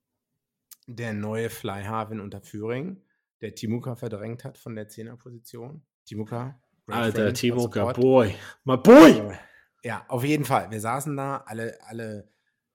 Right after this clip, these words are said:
Speaker 1: äh, den Corona-Regeln entsprechend so viele Leute da, ähm,
Speaker 2: <laughs> So, so
Speaker 1: Ver-,
Speaker 2: fünfundzwanzig oder so.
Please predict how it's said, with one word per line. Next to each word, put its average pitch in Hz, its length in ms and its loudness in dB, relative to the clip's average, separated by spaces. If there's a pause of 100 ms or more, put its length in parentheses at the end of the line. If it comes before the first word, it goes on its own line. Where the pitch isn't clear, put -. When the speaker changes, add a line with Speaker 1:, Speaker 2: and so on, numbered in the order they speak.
(160)
Speaker 1:
äh, 98 680 -18
den 107 200 -10
Corona-Regeln 117 580 -4
entsprechend 110 500 -10
so 110 80 -14
viele 101 200 -16
Leute 127 380 -10
da, 135 460 -12
ähm, 101 720 -18 (120)
Speaker 2:
<laughs> - 300 4
So, 175 160 8
so - 200 2
Speaker 1:
Ver-, - 420 2
Speaker 2:
fünfundzwanzig 160 1000 2
oder 151 140 0
so. 147 220 0